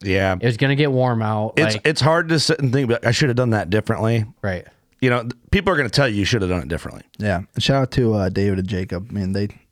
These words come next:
Speaker 3: walked all day with me Sunday in the rain.
Speaker 1: That's very cool of 'em. Shout out to those guys.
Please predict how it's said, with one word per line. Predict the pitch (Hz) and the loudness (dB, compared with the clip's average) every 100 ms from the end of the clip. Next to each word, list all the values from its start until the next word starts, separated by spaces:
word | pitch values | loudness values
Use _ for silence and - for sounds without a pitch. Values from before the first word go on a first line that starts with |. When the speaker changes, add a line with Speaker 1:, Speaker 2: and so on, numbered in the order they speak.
| _ _ - - - | _ _ -20 -12 -4
Speaker 3:
walked | 95 - | -2 -2
all | 117 101 | -2 -2
day | 95 | -2
with | 95 - | -4 -4
me | 113 | -6
Sunday | - 98 92 | -4 -2 0
in | 92 | 0
the | 101 | -2
rain. | 98 92 - - - - | -2 -4 -6 -12 -20 -10
Speaker 1:
That's | - - | -8 -4
very | 85 80 | -4 -4
cool | 85 78 | -4 -4
of | 76 | -6
'em. | 80 - _ _ | -8 -12 _ _
Shout | - 98 | -4 -2
out | |
to | 92 | 0
those | 87 87 | 0 0
guys. | 85 80 - | 0 -2 -4